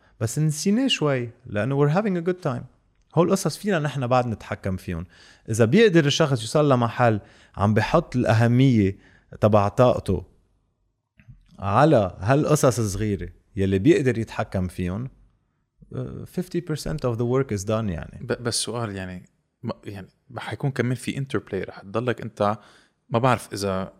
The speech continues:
Speaker 2: لازم تفكر على القصص اللي قدامك وتركز على القصص الصغيرة، بس كمان لازم تركز على القصص الكبيرة، لازم يكون عندك فيجن وعندك رؤية.
Speaker 1: أكيد.
Speaker 2: يعني، كيف تعمل هيدا، يعني، كيف، how do you shift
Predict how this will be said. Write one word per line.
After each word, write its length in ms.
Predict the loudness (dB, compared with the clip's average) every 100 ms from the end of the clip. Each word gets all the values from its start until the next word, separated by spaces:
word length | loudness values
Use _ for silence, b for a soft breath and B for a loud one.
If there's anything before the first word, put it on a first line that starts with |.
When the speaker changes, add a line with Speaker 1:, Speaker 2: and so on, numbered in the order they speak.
| _ _ _
Speaker 2:
لازم 240 | -6 -4
تفكر 300 | -6 -6 -2
على 100 | 0
القصص 540 | -2 -4 -6 -4 -6 -8 _ _
اللي 160 | -10 -10
قدامك 600 | -6 0 2 2 -2 -6
وتركز 520 | -10 -8 -8 -6 -6
على 100 | -4
القصص 360 | -6 -6 -8 -8
الصغيرة، 520 | -8 -4 -2 -2 -4 b b b b b _
بس 100 | -10
كمان 200 | -4 -4 -4
لازم 260 | -6 -6
تركز 320 | -8 -10 -8 -6
على 60 |
القصص 280 | -6 -8 -8
الكبيرة، 240 | -8 -4
لازم 180 | -4 -4
يكون 200 | -8 -10
عندك 200 | -8 -8
فيجن 260 | -4 -4 -2
وعندك 400 | -4 -4 -4 -2
رؤية. 300 | -4 -4 -10 _ -16
Speaker 1:
أكيد. 340 | -10 -4 -4 -6 b b -10
Speaker 2:
يعني، 220 | -10 -10 b -4
كيف 240 | 0 0
تعمل 420 | 0 0 2 0
هيدا، 280 | 0 0 0
يعني، 160 | -2 -12
كيف، 460 | -10 -12 -12 -18 _ _ _ _ _ -14
how 400 | -12 -8 -2 0
do 60 | 2
you 320 | 0 0 0
shift 380 | -2 -4 -14